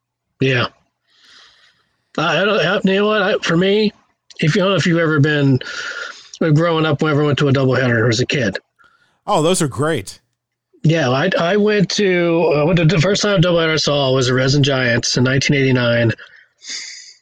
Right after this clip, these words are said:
Speaker 1: And I remember Kevin Mitchell hitting, like, three home runs in between the two games. And I'm sitting there, and, uh,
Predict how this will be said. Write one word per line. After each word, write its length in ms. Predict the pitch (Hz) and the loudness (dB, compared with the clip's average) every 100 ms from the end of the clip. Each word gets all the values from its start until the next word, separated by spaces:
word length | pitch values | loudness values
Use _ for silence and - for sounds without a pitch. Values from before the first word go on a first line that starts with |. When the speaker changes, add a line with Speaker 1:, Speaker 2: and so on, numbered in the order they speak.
| _ - | _ -4
Speaker 1:
And 400 | 127 127 127 131 554 415 - | 0 0 2 2 0 -2 -2
I 140 | 151 | 0
remember 540 | 170 175 175 160 160 143 | 2 2 2 2 2 0
Kevin 280 | 160 147 143 | 0 0 2
Mitchell 260 | 156 160 | 2 0
hitting, 200 | 139 139 | 2 2
like, 200 | 127 123 | 2 0
three 160 | - 139 | 0 0
home 180 | 135 131 | 2 2
runs 360 | 127 120 - - - | 2 0 -2 -6 -4
in 120 | 147 | 0
between 320 | 143 131 151 | 0 0 0
the 80 | 127 | 0
two 160 | 110 127 | 0 0
games. 420 | 123 120 110 - - _ _ _ _ - _ _ _ - | 2 0 -2 -4 -12 _ _ _ _ -20 _ _ _ -4
And 340 | 143 143 139 - | -2 0 0 0
I'm 200 | - 156 | 0 0
sitting 220 | 143 160 | 0 0
there, 240 | 156 151 151 151 | 0 0 0 0
and, 220 | 143 | 0
uh, 100 | 151 | 0